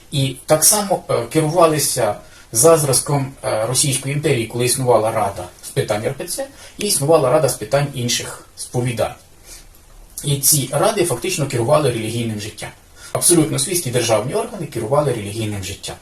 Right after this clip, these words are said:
Е, оскільки Р Ф позиціонує себе спадкоємицею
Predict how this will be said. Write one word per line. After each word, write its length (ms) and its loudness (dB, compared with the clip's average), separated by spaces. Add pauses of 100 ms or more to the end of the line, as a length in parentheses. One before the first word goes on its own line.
(140)
Е, 320 0 (280)
оскільки 760 0
Р 120 4
Ф 320 0 (100)
позиціонує 640 2
себе 380 2
спадкоємицею 960 0